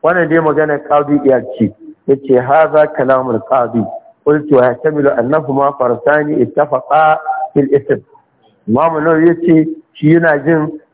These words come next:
a'a, wato dawakin biyu ne da suna duka suka dace. Don Annabi sunan shi Mando. Shi ma na Abu Talha sunan shi Mando wanda ya hau, saboda haka ba wani abin da haka yake, wallahu a'lam.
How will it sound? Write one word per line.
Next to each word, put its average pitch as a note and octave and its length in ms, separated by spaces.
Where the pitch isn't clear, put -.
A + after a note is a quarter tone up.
a'a, D#3 520
wato C#3 360
dawakin D#3 760
biyu D#3+ 280
ne D3 140
da A#2+ 100
suna D3+ 320
duka D3 340
suka C#3 260
dace. C3+ 460
Don C#3+ 240
Annabi C3+ 380
sunan D3 380
shi C3+ 200
Mando. B2 420
Shi - 140
ma D#3 180
na D#3+ 160
Abu D3 220
Talha D#3 420
sunan D3+ 260
shi D3+ 120
Mando A#2+ 360
wanda C3 280
ya C#3 120
hau, E3 420
saboda C#3+ 180
haka C#3+ 240
ba C#3 180
wani C3+ 160
abin C#3 260
da B2 80
haka C#3 280
yake, C3 380
wallahu C#3 420
a'lam. G#2+ 280